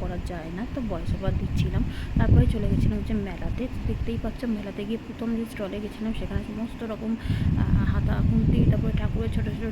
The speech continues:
ডিসপ্লে যেগুলো আমরা ঠাকুরকে দিই সেরকম বিক্রি হচ্ছিল। তারপর দ্বিতীয় স্টলে চলে গেছিলাম, দেখতেই পাচ্ছ মেয়েদের জুয়েলারির দোকানে, যেমন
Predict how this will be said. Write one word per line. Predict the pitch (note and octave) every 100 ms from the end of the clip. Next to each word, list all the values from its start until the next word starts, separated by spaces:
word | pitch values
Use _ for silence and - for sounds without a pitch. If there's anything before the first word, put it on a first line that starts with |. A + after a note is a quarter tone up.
| F#3+
ডিসপ্লে | G#3+ G#3 - A#3 A3 -
যেগুলো | G#3 G#3
আমরা | G3+ G#3
ঠাকুরকে | G3+ G3 G#3+ G#3 G#3
দিই | G3+ G3 F3+ - - -
সেরকম | - A3+ A3 A3+
বিক্রি | G#3+ G3+ A3+
হচ্ছিল। | G#3 G3 - G#3 -
তারপর | G3 F#3 - -
দ্বিতীয় | G#3+ G#3 B3
স্টলে | A3+ A3+ A3
চলে | G#3+ G#3
গেছিলাম, | G#3 - G#3 G3+
দেখতেই | G3+ - G#3+ G#3
পাচ্ছ | - - -
মেয়েদের | G#3 G#3 F3+ F#3 G3+ -
জুয়েলারির | A3 G#3+ A#3 A3
দোকানে, | A#3 A3+ A3+ A#3
যেমন | G3 F#3 G3